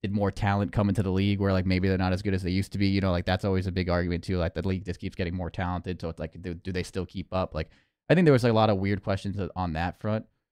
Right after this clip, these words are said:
but I, I think they're obviously proving, proving themselves that they're here to stay and th-, they be a,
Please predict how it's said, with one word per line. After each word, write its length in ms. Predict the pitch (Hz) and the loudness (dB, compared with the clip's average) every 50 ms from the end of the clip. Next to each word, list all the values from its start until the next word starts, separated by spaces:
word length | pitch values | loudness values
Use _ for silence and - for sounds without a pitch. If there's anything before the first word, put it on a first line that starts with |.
| _ _ _ _ _ | _ _ _ _ _
but 120 | - 101 90 | -4 -4 -2
I, 180 | - - 92 - | -2 -4 -4 -2
I 120 | 101 101 101 | -2 -2 -2
think 240 | - 117 110 110 | 0 0 -2 0
they're 140 | - 101 95 | 0 0 0
obviously 320 | 90 87 90 87 - 82 85 | 0 0 -2 -4 -6 -8 -8
proving, 520 | - - 98 92 87 87 85 82 80 64 - | -6 -6 -6 -4 -4 -4 -4 -6 -6 -8 -8
proving 300 | - 101 95 92 90 85 | -8 -6 -4 -4 -4 -4
themselves 420 | 82 82 80 - 85 82 80 - | -4 -6 -6 -4 -4 -4 -4 -6
that 100 | 87 80 | -8 -8
they're 160 | - 85 85 | -6 -6 -4
here 160 | 92 92 87 82 | -4 -4 -4 -4
to 80 | 80 | -6
stay 440 | - - - 90 87 85 80 82 - - _ | -8 -8 -6 -4 -2 -2 -4 -6 -8 -12 _
and 300 | - 90 82 80 80 82 | -10 -8 -6 -6 -6 -8
th-, 120 | - 82 67 | -8 -8 -6
they 160 | 82 85 82 | -6 -6 -6
be 300 | 82 - - 95 90 82 | -6 -6 -6 -4 -4 -4
a, 140 | 80 85 | -4 -6